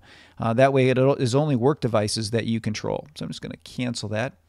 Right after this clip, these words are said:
And let's go back in here to groups and back to this. Okay, so that just gives you an idea of how those restrictions work. And so that's how you would set those up.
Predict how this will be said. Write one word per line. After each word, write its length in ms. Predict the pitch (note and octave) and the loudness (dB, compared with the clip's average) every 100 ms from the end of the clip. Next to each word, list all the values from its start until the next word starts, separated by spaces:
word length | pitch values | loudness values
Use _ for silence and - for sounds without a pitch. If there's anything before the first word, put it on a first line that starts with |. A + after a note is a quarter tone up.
| _ - _ _ | _ -20 _ _
And 160 | - A#2 | -8 -4
let's 160 | B2+ - | -4 -4
go 140 | B2 | -2
back 280 | A#2+ A#2 A#2 | 0 0 0
in 140 | A#2 | -2
here 240 | G#2+ A2 G#2 | -2 -4 -6
to 460 | - A#2+ A2 G#2+ A#2 | -8 -6 -4 -6 -10
groups 480 | - G#2+ G#2 - - | -12 -10 -10 -10 -10
and 240 | - - | -10 -12
back 220 | - A#1 - | -10 -10 -10
to 100 | - | -10
this. 380 | - - - - _ _ - - - - - | -8 -8 -10 -12 _ _ -20 -20 -20 -20 -2
Okay, 240 | A#3+ C#4+ | 2 4
so 120 | C4+ C4+ | 4 10
that 220 | D#4 E4 | 10 10
just 160 | E4+ | 2
gives 160 | - C4+ | 0 2
you 100 | C4 | 4
an 60 | G#3+ | 6
idea 300 | G3+ F#3 G#3 | 4 6 4
of 60 | |
how 220 | D3+ G3 | 4 2
those 220 | A3+ G#3+ F3+ | 4 4 4
restrictions 640 | E3+ - F3+ - D#3+ C3 | 0 2 -2 0 -4 -2
work. 380 | D3+ F#3 A#2+ - | 0 0 -2 -4
And 160 | C3+ | -4
so 300 | - F3 D#3+ | 2 2 4
that's 400 | C#3+ C3+ E3 G3 | 0 2 2 4
how 100 | E3 | 2
you 180 | G3+ F3+ | 2 2
would 140 | D3 B2 | 0 2
set 260 | F3+ E3 | 0 2
those 240 | C3 B2 E3+ | 2 2 2
up. 300 | B2 G2+ | 2 0